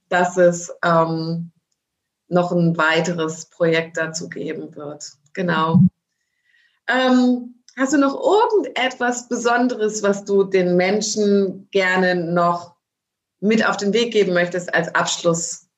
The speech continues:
zu unserem Gespräch, ähm, in Bezug auch auf das Sommercamp und deine Arbeit dort?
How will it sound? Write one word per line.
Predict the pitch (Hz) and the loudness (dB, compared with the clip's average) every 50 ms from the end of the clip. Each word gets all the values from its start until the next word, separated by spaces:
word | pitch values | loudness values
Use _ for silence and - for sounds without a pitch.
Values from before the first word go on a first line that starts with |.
| _ _ | _ _
zu | - - 175 135 | -10 -6 -4 -2
unserem | - 165 165 165 - 165 156 | -2 -2 -2 -4 -6 -6 -6
Gespräch, | 143 156 156 - - - 156 147 143 160 165 - - _ _ _ _ _ _ _ _ _ _ _ _ _ _ _ _ _ _ - | -4 -4 -4 -6 -6 -8 -6 -6 -6 -6 -8 -12 -18 _ _ _ _ _ _ _ _ _ _ _ _ _ _ _ _ _ _ -2
ähm, | 165 165 160 156 156 156 156 - - - - - - | -2 0 0 0 0 -2 -2 -2 -4 -6 -6 -2 2
in | - 185 180 | 2 4 4
Bezug | 180 175 - 214 208 - | 2 2 0 0 2 2
auch | 135 165 160 | 2 4 2
auf | - - - | 2 0 0
das | 175 170 - | -2 -2 0
Sommercamp | - 165 156 160 151 151 - - 170 151 151 156 156 - - - - - - _ _ _ _ _ _ _ _ _ _ _ _ _ _ _ _ _ _ _ _ _ _ _ _ _ _ _ _ _ _ | 0 0 0 0 -4 -4 -4 -4 -2 -2 -2 -4 -6 -8 -12 -16 -20 -20 -20 _ _ _ _ _ _ _ _ _ _ _ _ _ _ _ _ _ _ _ _ _ _ _ _ _ _ _ _ _ _
und | - 175 165 | -4 -2 0
deine | 170 160 160 156 156 147 - | 2 2 2 2 0 0 0
Arbeit | - 151 147 147 143 139 - | -2 -2 -2 -4 -4 -6 -6
dort? | - - - - - - | -6 -8 -8 -8 -10 -14